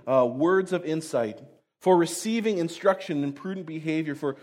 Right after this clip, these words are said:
doing what is right and what is just and fair, for giving prudence to those who are simple, knowledge and discretion to the young. Let the wise listen and add to their learning. Let the discerning get guidance.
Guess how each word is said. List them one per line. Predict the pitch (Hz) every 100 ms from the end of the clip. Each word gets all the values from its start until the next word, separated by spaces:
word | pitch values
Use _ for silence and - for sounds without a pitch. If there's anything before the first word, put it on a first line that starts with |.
| - 143
doing | 170 208 202
what | 175 156
is | 131
right | 131 139 170 165 165 -
and | 143
what | 143
is | 135 -
just | 123 151 170 170 -
and | 131
fair, | - 151 147 135 - - _ _ _
for | 170
giving | 170 175 175
prudence | - 208 220 202 -
to | 170
those | 170 170
who | 165
are | 147
simple, | - 147 139 127
knowledge | 127 143 165 185 165 139
and | 139 139
discretion | 135 - - 170 180 170
to | 147 151
the | 123
young. | 107 104 98 104 _ _ _ _ _ -
Let | 160
the | 170
wise | 147 156 175 190 202 208 - - -
listen | 151 175 - 127
and | 123
add | 139 147
to | 151
their | 143 131
learning. | 131 127 127
Let | 156
the | 160
discerning | 147 143 - 190 196 196
get | 165 180 -
guidance. | 156 143 156 127 113 -